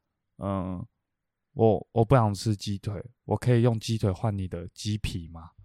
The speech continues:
我说：“好啊，好啊。”然后我就每餐都有两块蔬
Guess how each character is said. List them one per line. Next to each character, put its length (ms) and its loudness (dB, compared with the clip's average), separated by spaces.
我 100 4
说 240 6
：“好 160 12
啊， 160 12
好 220 12
啊。” 160 12
然 80 12
后 80 12
我 140 10
就 100 12
每 200 12
餐 200 12
都 120 12
有 80 12
两 200 8
块 200 10
蔬 200 2